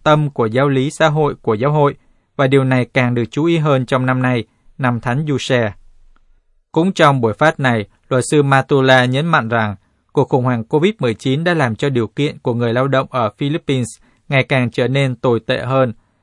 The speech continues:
đặc biệt đối với nhóm người dễ bị tổn thương. Nhiều người đã bị sa thải, một số người bị đình chỉ công việc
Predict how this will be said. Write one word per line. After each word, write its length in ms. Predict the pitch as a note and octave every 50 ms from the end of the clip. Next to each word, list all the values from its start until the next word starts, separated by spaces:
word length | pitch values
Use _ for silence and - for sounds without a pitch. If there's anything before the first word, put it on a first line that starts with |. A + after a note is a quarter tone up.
| _ _
đặc 180 | - C3 - -
biệt 220 | C#3+ C3+ B2+ -
đối 140 | C3+ C3+ D3+
với 140 | D#3 F3 E3
nhóm 260 | D#3 D#3 D3+ E3+ F3
người 200 | D#3+ C#3 A#2+ A2+
dễ 200 | A2 C3 D#3 -
bị 160 | D#3+ E3 C#3+
tổn 260 | - - A2+ G#2+ G#2 G#2+
thương. 280 | - C#3+ C3+ C3+ A#2+ - _ _ _ _ _ - - _
Nhiều 180 | - D3 C#3+ C#3+
người 220 | C#3+ C#3 C#3 C3+
đã 120 | C3+ E3+ F#3
bị 140 | F3+ E3 B2+
sa 220 | - - D#3 D3
thải, 360 | C3 - A#2+ G#2+ G#2 A2+ A2+ - _ _ _ _ _ _
một 140 | C#3 C3+ B2+
số 180 | - F#3 G3
người 180 | F#3+ F3+ E3+ C#3+
bị 120 | B2+ C3
đình 260 | B2+ C3 C3 A#2+ A2+ G#2
chỉ 180 | - A#2+ A2 A2
công 240 | - - C#3+ C#3
việc 240 | B2+ C3+ B2 A2+ -